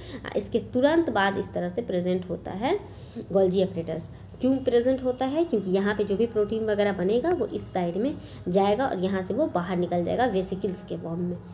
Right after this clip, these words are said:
ठीक है। Now the next is lysosome। lysosome क्या करता है? तो vacuole is the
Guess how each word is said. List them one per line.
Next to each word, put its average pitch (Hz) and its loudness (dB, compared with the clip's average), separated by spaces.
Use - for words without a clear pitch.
ठीक 240 -2
है। 359 2
Now 220 2
the 226 0
next 254 -2
is 330 -2
lysosome। 180 -2
lysosome 247 2
क्या 262 2
करता 269 -2
है? 294 0
तो 277 4
vacuole 220 8
is 294 2
the 277 2